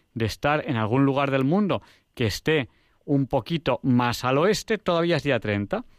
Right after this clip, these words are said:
Bueno, están a punto de entrar en el último día de julio. Ya se va julio, ya empieza agosto, en plena ola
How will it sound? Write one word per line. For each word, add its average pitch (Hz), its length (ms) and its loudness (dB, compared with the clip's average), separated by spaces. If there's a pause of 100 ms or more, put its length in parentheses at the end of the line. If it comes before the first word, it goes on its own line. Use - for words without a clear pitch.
(120)
Bueno, 147 240 2
están 143 220 -2
a 113 60 0
punto 214 640 -2 (160)
de 110 180 -2
entrar 131 500 -2 (440)
en 117 160 0
el 104 120 0
último 156 480 -2
día 175 300 -2 (800)
de 139 360 0
julio. - 640 -4 (120)
Ya 110 200 -2
se 123 160 -2
va 117 80 0
julio, 160 480 0 (340)
ya 120 160 -2
empieza 120 380 0
agosto, 104 500 -2 (180)
en 110 240 2
plena 156 360 2
ola 156 340 0